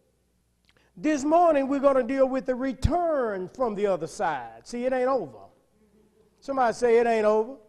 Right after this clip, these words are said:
Ain't nowhere near over. One thing I'm learning about the Word of God, especially in the New Testament, is that,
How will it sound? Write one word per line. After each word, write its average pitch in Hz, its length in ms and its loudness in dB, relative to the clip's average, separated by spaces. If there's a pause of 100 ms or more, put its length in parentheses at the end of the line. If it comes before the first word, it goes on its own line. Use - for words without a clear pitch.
(800)
Ain't 175 160 -10
nowhere 208 340 -6
near 254 220 -6
over. 147 320 -8 (1600)
One 311 220 2
thing 311 260 2
I'm 269 240 0
learning 262 280 0
about 226 420 0
the 196 80 -4
Word 233 280 2
of 190 120 -8
God, 180 420 2
especially 208 1200 -6 (500)
in 247 240 0
the 165 260 -4 (580)
New 262 300 2
Testament, 156 680 -8 (1400)
is 233 220 -4
that, 202 460 0